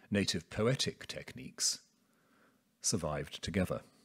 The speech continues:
We also have, though this is much more contested,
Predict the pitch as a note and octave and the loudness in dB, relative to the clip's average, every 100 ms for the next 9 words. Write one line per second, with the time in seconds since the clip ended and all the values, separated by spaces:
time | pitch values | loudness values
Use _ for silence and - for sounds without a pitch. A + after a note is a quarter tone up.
0 | _ _ _ _ _ _ _ _ _ _ | _ _ _ _ _ _ _ _ _ _
1 | - _ _ - - _ _ - - _ | -20 _ _ -20 -20 _ _ -20 -20 _
2 | - - - - - - - - _ _ | -20 -20 -20 -20 -20 -20 -20 -20 _ _
3 | _ _ _ _ _ _ _ _ - - | _ _ _ _ _ _ _ _ -4 2
4 | A3+ G#3 - D#2+ C#2+ G2 A2 - - - | 4 4 4 2 0 0 -2 -6 -12 -18
5 | - G#2 C#3 - A#2 A#2+ A2 - F#2+ F2 | -2 0 4 2 4 2 2 2 2 2
6 | F2 E2 - - - - - | -2 0 2 2 0 -6 -12